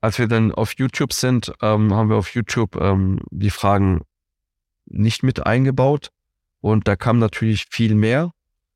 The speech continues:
und da war bei YouTube, kam aber sehr viel mehr rein, weil wir viel mehr Adspend da reingeballert haben und dementsprechend, ähm, da war die No-Show-Rate schon ein bisschen höher. Ich kann dir jetzt nicht sagen,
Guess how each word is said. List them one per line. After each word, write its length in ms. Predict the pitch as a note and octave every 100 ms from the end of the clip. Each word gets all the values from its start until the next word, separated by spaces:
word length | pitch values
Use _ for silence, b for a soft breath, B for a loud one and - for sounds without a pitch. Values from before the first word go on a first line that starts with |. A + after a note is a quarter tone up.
| _ _
und 340 | - A2+ A#2 G2+
da 160 | A2 G#2
war 140 | A2+
bei 100 | A#2+
YouTube, 420 | A2+ B2 - A#2+
kam 160 | - A2+
aber 160 | G#2+ A2
sehr 260 | G2+ A#2+
viel 220 | - A#2+
mehr 240 | A2 G#2+ G2
rein, 280 | G2+ C#3+ C#3+
weil 120 | A2+
wir 100 | A2+
viel 180 | - G#2+
mehr 200 | G2+ -
Adspend 400 | A2+ - C3 B2+
da 60 |
reingeballert 640 | A#2 B2+ B2 A#2+ A#2+ A#2 A#2
haben 300 | A2+ A#2 A2+ _ b _
und 240 | - F#2+ E2
dementsprechend, 920 | G#2+ F#2 G2 - G#2 G#2 A#2 A2 F#2 -
ähm, 340 | G2+ F#2 F#2+ F#2+
da 180 | F#2+ F#2+
war 140 | G#2+
die 100 | G#2+
No-Show-Rate 640 | G2 G2+ A2+ G#2+ G2 F#2+
schon 200 | G2 A2
ein 40 | G#2+
bisschen 320 | G#2+ - G2+
höher. 140 | F#2+ -
Ich 160 | -
kann 200 | - A2
dir 80 | B2
jetzt 220 | B2 -
nicht 140 | C3 A#2+
sagen, 480 | - A2 A2+ A#2